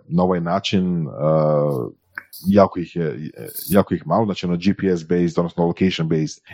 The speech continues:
A R, bez nužno Q R kodova. Kod nas je Q R kod je totalno opcionalni, jel?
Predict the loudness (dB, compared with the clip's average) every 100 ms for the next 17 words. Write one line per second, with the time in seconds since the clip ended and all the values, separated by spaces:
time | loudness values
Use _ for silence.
0 | 0 2 4 4 2 -2 _ _ -2 2
1 | 2 2 0 0 0 -2 -2 -2 -2 -4
2 | -4 -8 -2 0 0 0 0 0 -2 -2
3 | -4 -2 -2 -4 -12 -16 -16 -16 -16